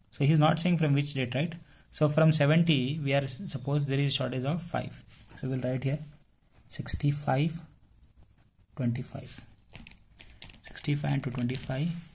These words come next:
we are getting sixteen twenty-five. Then same as it is,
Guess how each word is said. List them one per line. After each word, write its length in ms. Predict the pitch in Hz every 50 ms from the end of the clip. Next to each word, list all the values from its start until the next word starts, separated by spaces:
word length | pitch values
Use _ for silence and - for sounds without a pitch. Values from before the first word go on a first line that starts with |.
| - - -
we 100 | 131 123
are 60 | 123
getting 220 | 127 127 127 135 139
sixteen 520 | - - - - - - 139 135 143 143
twenty-five. 640 | 147 139 135 135 143 143 - - 135 139 165 151 - - - - - - - - - _ - - - - - - - - - - - - - -
Then 400 | 127 123 127 147 175 185 - - - - - - - -
same 320 | - - 147 151 156 160
as 220 | 156 - 131 135
it 100 | 139 135
is, 240 | 143 147 151 139 135